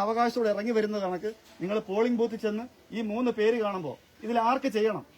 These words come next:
ഇതെല്ലാ സ്വരവും നിങ്ങൾ സ്ഥിരം കേട്ട സ്വരത്തിൽ നിന്ന് വ്യത്യസ്തമായ ഒരു സ്വരം ഏതാണ്? നിങ്ങളുടെ മുന്നിൽ കാട്ടി തന്നിരിക്കുക കഴിഞ്ഞ പത്ത് കൊല്ലം. ഈ രാജ്യത്തെ സാധാരണക്കാരനും ഈ രാജ്യത്തെ പൊതുവികസനവും ഇങ്ങനെ ചെയ്യാമെന്നൊരു കേന്ദ്ര ഭരണകൂടം നമ്മളെ കാണിച്ചു തന്നു.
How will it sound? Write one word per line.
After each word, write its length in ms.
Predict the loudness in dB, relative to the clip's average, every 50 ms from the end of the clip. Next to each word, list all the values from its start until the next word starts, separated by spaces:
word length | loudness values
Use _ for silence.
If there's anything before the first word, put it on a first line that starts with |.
| -20 -20 -20 -20 -20 -20 -20 -20 -8 -2
ഇതെല്ലാ 360 | 0 2 2 4 4 4 4 2 2
സ്വരവും 280 | 2 4 4 6 6 4 2
നിങ്ങൾ 140 | 2 0 -2 -2
സ്ഥിരം 200 | -2 -2 -2 -2 -2
കേട്ട 160 | -2 -4 -4 -4
സ്വരത്തിൽ 220 | -6 -6 -6 -6 -8
നിന്ന് 100 | -8 -8 -8
വ്യത്യസ്തമായ 400 | -4 -4 -4 -2 -2 -2 -2 -2 -2
ഒരു 40 | -2
സ്വരം 160 | -6 -4 -2 -2 -2
ഏതാണ്? 220 | -2 -2 -4 -6 -10 -14 -20 -20 -16 -10 -8
നിങ്ങളുടെ 260 | -6 -4 -4 -2 -2 -2
മുന്നിൽ 200 | -2 -4 -6 -6 -4 -4
കാട്ടി 220 | -4 -4 -4 -6 -6
തന്നിരിക്കുക 320 | -8 -8 -8 -6 -4 -4 -2 -2
കഴിഞ്ഞ 180 | -2 -2 -2 -4 -6
പത്ത് 180 | -6 -6 -6 -6
കൊല്ലം. 220 | -6 -6 -8 -12 -16 -20 -20 -20 -20 -20 -14 -6 -4 -2
ഈ 40 | 0 2 2
രാജ്യത്തെ 340 | 2 0 -2 -6 -6 -6 -6 -4 -2
സാധാരണക്കാരനും 680 | -2 -2 -2 -2 -2 -4 -4 -4 -4 -4 -4 -6 -8 -8 -6
ഈ 40 | -4 -4 -2
രാജ്യത്തെ 320 | -2 -4 -4 -4 -6 -6 -4 -6
പൊതുവികസനവും 580 | -8 -6 -6 -4 -4 -6 -4 -4 -4 -4 -4 -6 -12 -20 -20 -14 -8 -4 0
ഇങ്ങനെ 280 | 2 2 2 2 2 0 -2
ചെയ്യാമെന്നൊരു 580 | -4 -2 -2 0 0 0 -2 -4 -6 -6 -6 -8 -8 -12 -18 -20 -20 -18 -10 -6
കേന്ദ്ര 260 | -4 -4 -4 -2 -4 -4 -4
ഭരണകൂടം 400 | -4 -4 -4 -4 -4 -4 -4 -4 -4
നമ്മളെ 180 | -4 -6 -6 -6 -6
കാണിച്ചു 240 | -6 -8 -8 -8 -8
തന്നു. 140 | -10 -10 -12